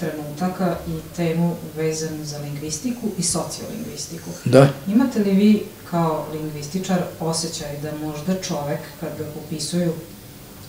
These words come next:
Speaker 1: tokom popisa stanovništva i kad ga pitaju šta je vaš maternji jezik, da li u potpunosti znaju šta ga, šta je u stvari pitanje? Da, da li,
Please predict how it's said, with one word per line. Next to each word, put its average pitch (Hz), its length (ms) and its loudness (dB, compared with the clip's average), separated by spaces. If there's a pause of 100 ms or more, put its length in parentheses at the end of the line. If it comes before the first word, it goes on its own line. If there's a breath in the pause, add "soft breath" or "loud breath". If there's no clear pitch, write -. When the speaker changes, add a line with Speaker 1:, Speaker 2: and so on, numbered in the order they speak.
Speaker 1:
tokom 160 380 0
popisa 165 420 2
stanovništva 147 640 0
i 233 40 6
kad 185 180 2
ga 170 140 2
pitaju 202 440 4
šta - 200 0
je 190 80 6
vaš 175 180 2
maternji 151 460 -4
jezik, 139 220 -4 (500 loud breath)
da 156 200 4
li 240 100 10
u 247 80 4
potpunosti 185 580 4
znaju 156 260 -4
šta - 180 -8
ga, 135 240 -8
šta - 240 2
je 160 120 6 (100)
u - 40 -6
stvari 143 260 -6 (120)
pitanje? - 360 -10 (1300 loud breath)
Da, 160 320 4
da 170 240 8
li, 208 220 10